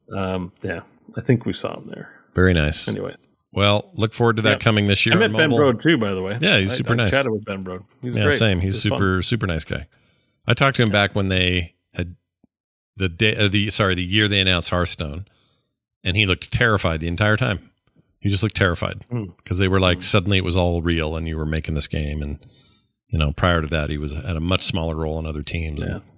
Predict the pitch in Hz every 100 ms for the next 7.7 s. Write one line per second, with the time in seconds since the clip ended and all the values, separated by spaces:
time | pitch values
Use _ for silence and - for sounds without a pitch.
0 | - - - - 120 120 98 73 71 123
1 | 110 - 120 101 113 110 - 101 95 95
2 | - 104 98 95 98 92 101 113 - -
3 | 190 80 - _ - 170 127 87 71 69
4 | - 107 101 - - 110 110 - - -
5 | - - _ _ - - 123 139 139 135
6 | 131 131 117 - 165 165 160 147 139 147
7 | 135 - 135 135 131 123